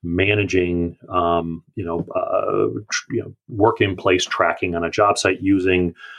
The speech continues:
uh, you know, a, a more traditional piece of technology or solution, or even, you know, even, you know, forms that they're capturing information on, that doesn't preclude it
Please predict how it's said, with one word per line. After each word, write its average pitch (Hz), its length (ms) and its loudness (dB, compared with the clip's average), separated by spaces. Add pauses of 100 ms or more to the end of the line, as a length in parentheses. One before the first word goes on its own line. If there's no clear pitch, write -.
(120)
uh, 85 460 2
you 101 80 -4
know, 82 180 -6
a, 90 240 2 (200)
a 87 40 -6 (380)
more 92 200 0
traditional 90 440 0
piece - 320 0
of 85 180 0 (300)
technology 107 680 0 (220)
or 90 120 -2
solution, 120 720 0 (240)
or 104 200 2
even, 120 380 2
you 131 80 2
know, 101 260 0
even, 107 340 0 (160)
you 123 100 -2
know, 98 120 -4
forms 104 580 0
that 98 140 0
they're 101 240 2 (120)
capturing 101 440 2
information 95 520 -4
on, 143 140 -2
that 113 220 2
doesn't 110 280 0
preclude 113 600 2
it - 120 -2